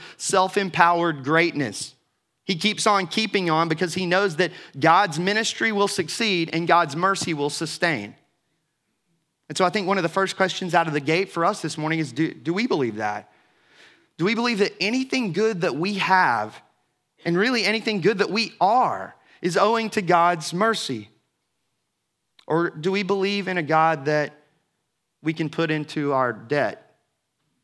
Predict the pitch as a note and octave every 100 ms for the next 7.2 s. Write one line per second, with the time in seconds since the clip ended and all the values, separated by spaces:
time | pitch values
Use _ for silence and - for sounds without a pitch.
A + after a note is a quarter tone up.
0 | _ _ _ _ C#3 C#3 C#3 C#3 - D#3
1 | D3+ D3 C#3 D3 D#3 C#3+ C3 C#3+ C#3+ D3+
2 | C3+ C#3+ C3 B2+ B2+ B2 B2 B2 C#3+ C3+
3 | C3 B2+ - A#2 A#2+ G#2 G2 - - -
4 | _ _ _ _ _ _ _ _ _ _
5 | _ _ _ _ _ _ _ _ D3+ C#3
6 | E3 F#3+ F3+ F3+ D#3 F#3+ F3+ E3+ E3+ D#3
7 | -